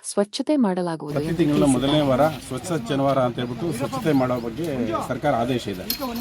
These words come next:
Speaker 2: ಅದರಂತೆ ನಮ್ಮ ಗ್ರಾಮ ಪಂಚಾಯತಿ ವ್ಯಾಪ್ತಿಯಲ್ಲಿರುವ ಸರ್ಕಾರಿ ಶಾಲೆಗಳು ಮತ್ತು ಕಲ್ಯಾಣಿಗಳು, ಕುಂಟೆಗಳು, ಆ, ಸ್ವಚ್ಛ ಮಾಡಬೇಕೆಂಬ ಆದೇಶ ಇದೆ. ಅದರಂತೆ ಇವತ್ತು ನಾವೆಲ್ಲ ಬಂದಿದ್ದೀವಿ.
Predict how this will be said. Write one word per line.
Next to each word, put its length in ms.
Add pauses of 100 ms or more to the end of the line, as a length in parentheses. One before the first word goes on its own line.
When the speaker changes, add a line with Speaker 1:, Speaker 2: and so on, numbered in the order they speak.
Speaker 2:
ಅದರಂತೆ 340
ನಮ್ಮ 200
ಗ್ರಾಮ 220
ಪಂಚಾಯತಿ 400
ವ್ಯಾಪ್ತಿಯಲ್ಲಿರುವ 680 (140)
ಸರ್ಕಾರಿ 440
ಶಾಲೆಗಳು 400
ಮತ್ತು 320
ಕಲ್ಯಾಣಿಗಳು, 580
ಕುಂಟೆಗಳು, 380
ಆ, 1000
ಸ್ವಚ್ಛ 260
ಮಾಡಬೇಕೆಂಬ 580
ಆದೇಶ 500
ಇದೆ. 140
ಅದರಂತೆ 480
ಇವತ್ತು 260
ನಾವೆಲ್ಲ 260
ಬಂದಿದ್ದೀವಿ. 460